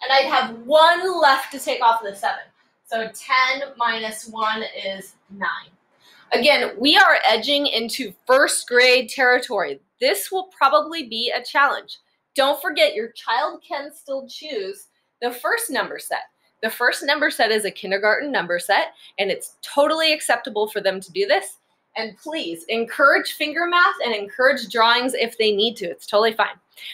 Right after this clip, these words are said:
All right, time to go get those kids. See you back here in just a second.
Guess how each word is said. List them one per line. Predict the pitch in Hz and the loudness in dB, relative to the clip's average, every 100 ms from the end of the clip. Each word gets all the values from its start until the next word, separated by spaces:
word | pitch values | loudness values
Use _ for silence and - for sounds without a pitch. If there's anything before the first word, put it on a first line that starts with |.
| - | 4
All | 254 | 6
right, | - - - | 6 0 -4
time | 214 254 | -2 0
to | 294 | 2
go | 294 | 2
get | 302 302 | 2 2
those | 285 294 | 2 0
kids. | - 226 - - | -2 -4 -4 -10
See | 262 | -4
you | 226 | 0
back | 240 240 | 0 0
here | 277 | 0
in | 233 214 | 0 -2
just | - | -14
a | 233 | -4
second. | 226 214 160 | -4 -2 -6